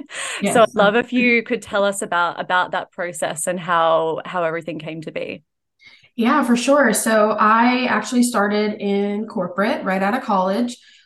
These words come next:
Speaker 1: uh, working as a district manager for Aldi grocery store. Um, I managed about five really high sales volume stores in the Metro Atlanta area.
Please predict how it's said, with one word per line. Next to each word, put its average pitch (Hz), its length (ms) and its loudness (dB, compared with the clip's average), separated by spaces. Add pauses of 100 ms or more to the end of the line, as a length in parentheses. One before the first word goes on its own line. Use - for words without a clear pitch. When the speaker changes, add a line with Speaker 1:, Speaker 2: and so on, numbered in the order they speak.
Speaker 1:
uh, 202 180 2
working 202 320 0
as 202 200 0
a 202 60 -2
district 202 380 -6
manager 185 480 -2
for 196 520 -4
Aldi 226 460 4
grocery 214 420 -4
store. 202 560 -2 (280)
Um, 190 340 2
I 185 220 -2
managed 185 540 -2
about 175 480 -4
five 233 500 4
really 220 260 2
high 214 180 0
sales 196 320 -2
volume 190 280 0
stores 185 540 -2
in 190 100 -6
the 190 60 -2
Metro 180 340 -4
Atlanta 180 360 -2
area. 233 680 0